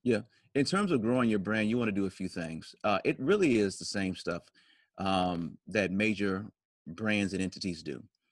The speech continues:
They, um, identify what makes them unique. Under-,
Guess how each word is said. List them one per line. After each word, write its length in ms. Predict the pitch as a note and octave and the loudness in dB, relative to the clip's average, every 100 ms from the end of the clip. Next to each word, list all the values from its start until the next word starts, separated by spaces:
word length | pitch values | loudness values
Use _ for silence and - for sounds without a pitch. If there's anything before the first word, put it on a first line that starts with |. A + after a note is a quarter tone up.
| _ _ _ _ | _ _ _ _
They, 680 | F#2 G#2 G#2 G2+ F#2 F2 - _ G2+ | 0 4 6 6 4 -2 -8 _ -12
um, 420 | G2 F#2+ F2+ F2 G2 | -8 -6 -6 -6 -8
identify 840 | G2 A2 A#2 - A2 G#2 G2+ G#2+ - _ _ _ | -4 -2 -2 0 2 2 0 -6 -12 _ _ _
what 160 | G#2+ G2 | -2 2
makes 240 | G2+ G#2 | 2 0
them 140 | - A2+ | 0 2
unique. 340 | B2 G2 F#2 - _ _ _ _ _ _ | 2 2 0 -6 _ _ _ _ _ _
Under-, 200 | G2 G#2+ | -4 -4